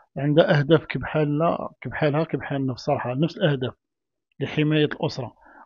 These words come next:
و-، وحنايا، آه، خصنا تكون في هاد، في هاد البيت العلاقة الزوجية تكون مودة والرحمة، لأن كنشوفوا هاد المجتمع في خراب. هاد المجتمع اللي كنشوفوا في هاد اللي واقع دابا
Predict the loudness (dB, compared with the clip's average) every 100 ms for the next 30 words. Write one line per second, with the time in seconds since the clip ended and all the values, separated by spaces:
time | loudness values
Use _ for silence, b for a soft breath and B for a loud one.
0 | 0 4 6 6 4 2 0 0 0 0
1 | 2 4 6 4 4 0 -2 -4 -8 -16
2 | -20 _ _ -4 0 0 -4 -2 2 2
3 | 2 -4 -8 -10 -12 0 2 4 0 -2
4 | -4 -2 -4 -4 -6 -8 -8 -8 -6 -6
5 | -2 -4 -4 -4 0 0 0 -4 -4 -2
6 | 0 0 -2 0 2 4 2 2 2 2
7 | 2 -2 -2 -2 -4 B B _ 0 2
8 | 2 0 0 2 4 4 0 0 0 2
9 | 0 -2 -4 -8 -10 -16 -6 -4 -2 0
10 | 2 2 -2 _ _ -4 0 0 0 -2
11 | -2 -2 -2 -2 -4 -4 0 2 6 6
12 | 4 2 -4 0 0